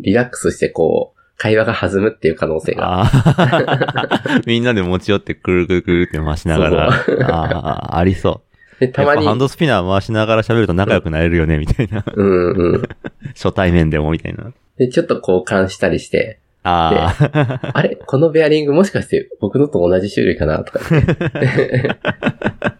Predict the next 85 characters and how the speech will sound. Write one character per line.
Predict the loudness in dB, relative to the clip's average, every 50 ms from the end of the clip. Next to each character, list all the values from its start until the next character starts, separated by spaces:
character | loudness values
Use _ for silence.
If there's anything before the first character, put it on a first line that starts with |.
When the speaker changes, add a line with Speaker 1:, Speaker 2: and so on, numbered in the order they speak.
| -6 -6 -6 -4 -6 -6 -6 -6 -10 -2 0 2 2 2 0 -4 -8 -14 -20 -20 -16 -12 -10 -10 -10 -10 -14 -20 -20 -20 -18
Speaker 1:
<laughs> |
Speaker 2:
そ | -16 -16 -10 -4 0 2
れ | 2 4 4
い | 4 4 4
い | 2
な。 | 0 -4 -6 -6 -8 -8 -8 -8 -2
Speaker 1:
う | 0 0 2 2 2 2 2 0
ん。 | -2 -4 -12 -16 _ _ _ _ _ _ _ _ _ _ _ _ _ _ _ _ _ _ _ _
も | -2 -2 -2
う、 | 0 -4 -6 -6 -6 _
つ | 0 2 2
い | 2
に | 2
ハ | 2 0 0 0
ン | 0
ド | -2 -4
ス | -6 -4
ピ | _ -2 0
ナ | 2 0 0
ー | 0
ダ | 0 0
イ | 0 0
ソ | 0 2 2 2
ー | 2
に | 2 2 0
売 | 0 -2 -4
っ |
て | _ -2 0
あ | 0 2
る | 0
の | 2
見 | 0 0 0
た | -2 -2 -2
ん | -2
で | -6
す | -8 -4
け | -6 -4
ど、 | -2
ダ | -2 -2
イ | -2
ソ | 0
ー |
じ | 0
ゃ | 0
な | 0
い、 | 2
セ | 2 2 2 4 4
リ | 2
ア | 2
か。 |
Speaker 2:
あ、 | 2
そ | 2
う | 2
な | 2 0 0
ん | -2
で | -6
す | -10 _
か？ | -14 -14 -14 -14 _ _ _ _
Speaker 1:
セ | -4 -2 -2
リ | 0 2 0
ア | 0 -2
だ | -4 -8
っ | -8
た | -8 -8
か | -4 -4
な。 | -4 -4 -4 -6 -2
Speaker 2:
ハ | 2 2
ン |
ド | 2 2
ス | 2 2
ピ | 0
ナ | 0 0
ー | 0
っ |
て | -2 -2
も | 0 2 2 2
う |
百 | 0 0 -2 0
均 | 0 0
で | 0
売 | 0
っ |
て | 0 -2 -2
ん | -2
だ。 | -2